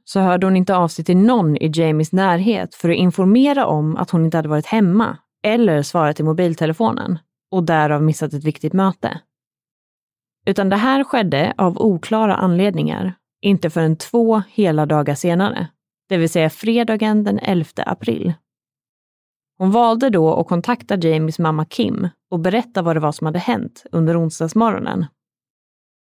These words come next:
Som man kan förstå så var det då inte speciellt uppskattat att hon hade väntat två hela dagar med att informera henne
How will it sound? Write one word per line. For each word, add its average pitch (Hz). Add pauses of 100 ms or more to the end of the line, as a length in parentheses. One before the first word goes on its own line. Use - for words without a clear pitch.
(380)
Som 294
man 277
kan 269
förstå 202
så 214
var 196
det 185
då 170
inte 156
speciellt 151
uppskattat 180
att 151
hon 160
hade 156
väntat 185
två 156
hela 151
dagar 160
med 151
att 151
informera 165
henne 147